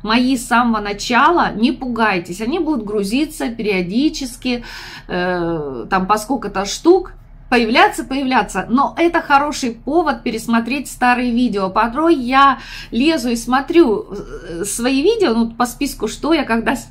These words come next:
снимала или ищу какое-то видео, я удивляюсь, как много интересного я когда-то наснимала.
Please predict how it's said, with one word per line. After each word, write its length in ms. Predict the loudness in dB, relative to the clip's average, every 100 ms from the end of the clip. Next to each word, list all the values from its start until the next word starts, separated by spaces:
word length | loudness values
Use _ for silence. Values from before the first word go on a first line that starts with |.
| -16
снимала 600 | -10 -2 2 6 6 4
или 300 | 2 0 0
ищу 280 | -2 -2 -2
какое-то 460 | -4 -4 -4 -2 -2
видео, 460 | 4 4 4 -2 -4 -16 -6
я 160 | 2 2
удивляюсь, 580 | 2 0 0 2 0 -2
как 280 | -10 -8 -2
много 420 | 2 2 0 -2
интересного 920 | -4 -6 -4 2 2 2 -2 0 0 -4 -14 -4
я 160 | -2 0
когда-то 520 | -4 -4 -4 -4 -6
наснимала. 840 | -6 -8 -8 -4 -2 -2 -4 -10